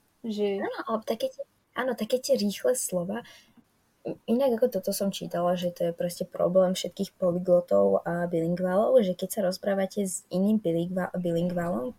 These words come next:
Speaker 2: a rozprávate, akože máte iný spoločný jazyk, takže ho často, akože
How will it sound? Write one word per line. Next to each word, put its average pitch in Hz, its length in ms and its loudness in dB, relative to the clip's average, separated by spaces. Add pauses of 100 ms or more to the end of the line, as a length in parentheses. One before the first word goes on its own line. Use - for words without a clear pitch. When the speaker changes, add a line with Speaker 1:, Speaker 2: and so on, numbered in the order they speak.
(140)
Speaker 2:
a 185 100 -4
rozprávate, 190 560 0
akože 190 240 0
máte 175 320 -2 (100)
iný 185 220 0
spoločný 180 560 2
jazyk, 185 320 0 (1000)
takže 202 380 0
ho 208 140 2
často, 185 340 -2
akože 214 300 0